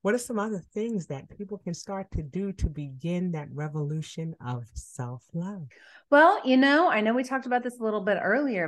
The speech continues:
Speaker 2: but boundaries are a part of self-love, as I talk about in the book. My book, I,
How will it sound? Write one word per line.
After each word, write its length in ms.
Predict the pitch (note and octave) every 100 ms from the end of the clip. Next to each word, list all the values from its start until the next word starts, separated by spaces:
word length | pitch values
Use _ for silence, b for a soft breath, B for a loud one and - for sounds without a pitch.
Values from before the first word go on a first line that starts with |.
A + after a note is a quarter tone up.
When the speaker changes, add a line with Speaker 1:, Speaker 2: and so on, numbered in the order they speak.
| E3
Speaker 2:
but 180 | D#3
boundaries 540 | - G3 F#4 D#4+ B3+ G#3+
are 360 | - A#3+ G#4
a 120 | D#4 A3
part 400 | - A3+ G#3+ G#3+
of 100 | F#3
self-love, 880 | - F3 E3 F#3 F3+ D#3 C#3+ F#3
as 180 | G#3+ F3+
I 60 | E3
talk 300 | D#3+ F3 E3
about 280 | E3+ D#3
in 140 | D#3 D3+
the 60 |
book. 420 | D#3+ F3 D#3+ E3 F3
My 140 | D3+
book, 240 | C#3+ D3+ D3
I, 140 | D3